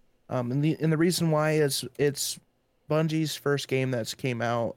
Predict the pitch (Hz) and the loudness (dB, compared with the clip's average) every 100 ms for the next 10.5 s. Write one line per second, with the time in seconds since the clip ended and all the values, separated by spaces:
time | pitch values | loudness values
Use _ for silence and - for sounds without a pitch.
0 | _ _ _ - 120 104 101 98 131 _ | _ _ _ -6 -2 -2 -2 -4 -8 _
1 | _ _ _ 135 135 139 135 - 131 120 | _ _ _ -2 2 2 0 0 0 0
2 | 127 120 107 113 110 135 - 127 82 110 | -2 -4 -2 0 -2 -6 -4 -2 -2 -4
3 | - _ _ _ 113 135 135 117 98 - | -8 _ _ _ -8 -6 -6 -2 -2 -4
4 | - 120 107 98 95 - _ _ _ _ | -6 -4 -4 -4 -8 -12 _ _ _ _
5 | _ _ _ 104 117 139 127 123 113 117 | _ _ _ -4 -2 0 0 2 0 0
6 | 123 123 120 117 120 139 - 117 117 127 | 0 0 0 -4 -6 -6 -6 -4 -2 -2
7 | 113 104 110 - _ _ _ _ _ _ | -2 -4 -8 -12 _ _ _ _ _ _
8 | _ _ 120 120 87 - - _ _ _ | _ _ -4 -2 -2 -8 -14 _ _ _
9 | _ - 190 156 143 - _ _ _ _ | _ 0 2 2 -2 -12 _ _ _ _
10 | _ - 135 131 131 | _ -2 0 2 -2